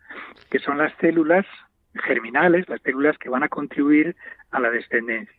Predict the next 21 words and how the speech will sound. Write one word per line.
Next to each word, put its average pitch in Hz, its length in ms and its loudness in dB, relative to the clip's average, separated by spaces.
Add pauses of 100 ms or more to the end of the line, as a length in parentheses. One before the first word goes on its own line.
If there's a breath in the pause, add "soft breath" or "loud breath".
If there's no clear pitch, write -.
(120)
Entonces, 147 340 -2 (540 loud breath)
en 139 120 -2
esa 151 180 -2
moratoria 160 440 2
que 151 140 -4
yo 147 240 2
decía 147 360 0
de 147 80 -2
un 151 60 -6
momento, 151 300 -2
la, 139 200 4
la 113 280 -4
idea 131 280 2
general 151 360 2
es 160 100 -2
que - 140 -8
no 143 160 -2
se 147 160 -2
toque - 280 -2
para 180 280 -2
nada 160 360 0